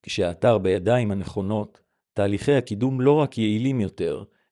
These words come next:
אלא גם מצריכים פחות מעורבות מבעלי האתר בקסלש העסק.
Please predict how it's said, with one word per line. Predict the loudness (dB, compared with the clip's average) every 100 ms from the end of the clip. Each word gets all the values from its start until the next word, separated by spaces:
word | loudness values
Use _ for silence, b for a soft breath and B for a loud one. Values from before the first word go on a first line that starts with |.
| _
אלא | -4 0
גם | 2 2
מצריכים | 0 -2 -6 -2 -4 0
פחות | -2 0 -2 0
מעורבות | -2 0 0 -2 -6 -2
מבעלי | -2 2 2 4
האתר | 2 2 0 0
בקסלש | 0 -2 -4 -6 -4
העסק. | -6 -4 -8 -10 -14